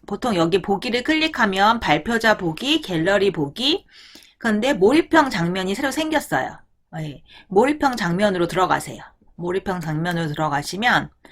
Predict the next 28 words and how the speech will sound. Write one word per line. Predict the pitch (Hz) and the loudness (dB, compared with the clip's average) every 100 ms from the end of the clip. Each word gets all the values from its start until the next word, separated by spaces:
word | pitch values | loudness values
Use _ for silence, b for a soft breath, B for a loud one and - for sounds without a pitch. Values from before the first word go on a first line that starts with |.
| b b b b | b b b b
어, | 165 165 | 0 0
가상 | - 190 202 - | 0 2 4 4
배경을 | 196 180 202 185 185 220 175 151 | 4 6 4 4 2 2 2 0
어떤 | 170 - 262 | -2 2 2
걸 | 247 226 | 4 0
쓸 | 254 320 | 0 2
거냐고 | 320 269 185 160 | 4 4 2 2
물어보거든요. | 165 220 254 190 147 139 151 262 302 - _ b b b | 2 2 4 4 2 0 0 -2 -4 -16 _ b b b
그래서 | 247 247 220 | -2 2 4
여기 | 175 202 | 4 0
보시면은 | 180 185 220 214 185 180 | 0 -2 2 2 4 4
<laughs> | 233 - - - - - - - - - - | 4 4 -4 -20 -18 -10 -8 -6 -8 -6 6
여러 | 196 247 | 8 8
가지가 | 247 247 208 208 | 8 4 4 2
있는데 | 160 160 180 233 214 - 147 _ _ _ _ _ _ _ _ _ _ _ _ _ _ _ _ _ _ _ _ - B B B B | 2 0 2 4 4 2 -6 _ _ _ _ _ _ _ _ _ _ _ _ _ _ _ _ _ _ _ _ -20 B B B B
이거는 | 196 180 214 202 | -2 4 4 4
수강생들의 | - 294 311 294 240 208 185 | 2 4 4 2 2 4 4
이제 | 170 165 | 4 4
액자에 | 185 - 277 254 220 | 2 4 4 6 2
이제 | 180 165 | 0 0
짜르륵 | 233 277 269 | 4 4 4
나오는 | 190 147 170 180 160 | 4 4 4 0 0
거예요. | 147 147 | 2 2
수강생들이. | 156 226 233 220 165 147 151 156 | 2 2 2 2 0 0 0 -2
그래서 | 151 208 | -2 -2
최대 | 294 | -2
다섯 | - 175 175 226 | 0 2 4 2
명, | 196 170 202 269 | 2 6 6 6